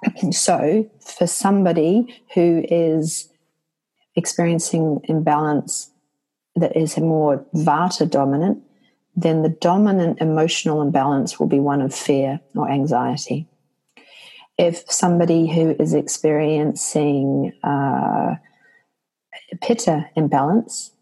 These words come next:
there's going to be a dominance, pre-, predominance of anger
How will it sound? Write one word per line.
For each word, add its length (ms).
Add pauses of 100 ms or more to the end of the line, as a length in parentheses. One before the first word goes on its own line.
(340)
there's 200
going 240
to 100
be 220
a 60
dominance, 1300
pre-, 220
predominance 920 (100)
of 300 (180)
anger 480